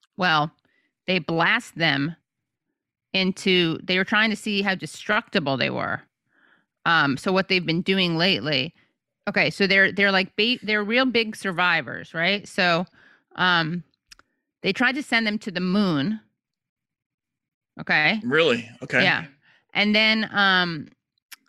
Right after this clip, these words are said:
Speaker 1: uh, they also wanted to find out whether t-, tardig-, tardigrades is their other, other name. What they did was they fed about twenty tardigrades moss and mineral water. They put them into hibernation,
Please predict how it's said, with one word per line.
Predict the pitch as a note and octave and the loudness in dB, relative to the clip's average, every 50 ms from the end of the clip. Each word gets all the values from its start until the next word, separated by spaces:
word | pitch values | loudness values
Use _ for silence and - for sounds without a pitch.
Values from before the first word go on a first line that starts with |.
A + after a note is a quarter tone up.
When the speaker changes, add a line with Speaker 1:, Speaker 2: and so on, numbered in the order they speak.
| _ _ | _ _
Speaker 1:
uh, | F#3+ F#3+ F3+ F3 E3 | 0 2 2 2 2
they | D#3+ F#3+ F#3+ - - | 0 -2 -2 -2 -2
also | - G3 G#3+ A#3 C4+ - - B3 G#3+ | -2 0 0 0 0 0 -2 -2 0
wanted | G#3 G3 G3+ G3+ G#3 | 0 0 0 0 -2
to | A3 | -2
find | F#3 G#3 G3 F#3+ F#3+ | -2 0 0 2 0
out | F#3 F3+ | -2 -2
whether | F3 F#3+ F3 F3+ F3+ F3 | -4 -4 -4 -4 -6 -6
t-, | - - - - _ _ - | -8 -14 -20 -20 _ _ -6
tardig-, | - - G#3+ A3+ A3+ G#3 F#3+ - F#3+ - - _ _ | 0 2 4 4 4 2 0 -2 -4 -8 -8 _ _
tardigrades | - - A3+ A3 A#3+ A#3 A#3 B3+ B3 B3 A#3 G#3+ | -4 -2 0 0 0 0 2 0 0 0 0 -4
is | A3 | -2
their | G3 G3 F3+ E3 | 0 0 0 0
other, | F3+ F3+ F#3+ F#3+ F#3+ F#3+ F3+ - - - | 0 0 2 2 2 2 0 -2 -6 -8
other | F#3+ F3 F#3 F#3 | -6 -2 0 2
name. | F#3+ F#3+ F#3+ G3 G3+ A3 A3 - _ _ _ _ | 2 2 2 2 2 0 -2 -4 _ _ _ _
What | - G3+ A3 G#3+ | -2 -2 0 2
they | A3+ G#3+ G#3+ | 0 0 0
did | F#3 - A3+ A3 G#3+ G3 F#3+ | -2 -2 0 0 0 0 0
was | E3+ D#3+ F3 F3 E3+ E3+ F3+ D#3+ | -2 0 0 0 0 0 -2 -4
they | F3+ F#3+ F#3+ | -2 -2 -2
fed | F#3 - - - A#3 A#3 B3+ C#4 C#4+ D4 | -2 -4 -4 -2 0 2 2 2 2 2
about | - G3+ G#3 - - G3 F#3+ E3+ - | 0 -2 -2 -2 0 0 0 0 -2
twenty | - - G#3+ A3 A#3+ B3+ C4 C4 C4 | -4 -2 -2 0 2 2 2 0 -2
tardigrades | - - - - A#3 A#3 A#3 G#3+ G3 - E3+ D#3+ D3+ D3 C#3+ C#3+ D3 F3 - - - _ _ _ - | -4 -6 -2 0 2 2 4 2 0 0 0 0 0 0 0 -2 -4 -8 -12 -18 -20 _ _ _ -6
moss | E3 F3 F#3+ G3 G#3 A#3+ C#4+ C#4+ - - - | 0 2 4 6 6 6 4 2 -2 -8 -8
and | - - G3 G3 G3 G3 | -4 -2 0 2 2 2
mineral | G#3 G#3+ G#3+ G3+ F#3 E3 D#3+ | 4 4 4 4 4 2 2
water. | D3+ D3 C#3+ C#3 C3+ B2+ C3 D3 F3+ F#3+ - _ _ - - _ _ _ | 2 2 2 2 0 0 0 0 -2 -2 -6 _ _ -20 -20 _ _ _
They | - D#3+ G3 G3+ F#3+ | -4 0 0 2 2
put | - - - A#3+ A#3+ - | 0 -2 -2 -4 -2 0
them | D4+ C4+ B3+ | 0 0 2
into | A3+ B3 C4 | 2 0 0
hibernation, | A#3+ G#3+ G3 F#3 E3+ F#3+ F#3 F3 E3+ E3 F3 - - F3 E3 D#3+ E3+ G3+ G#3 | 0 0 0 -2 -2 -4 -2 -2 -2 -2 -4 -4 -2 -2 -2 0 -2 -2 -4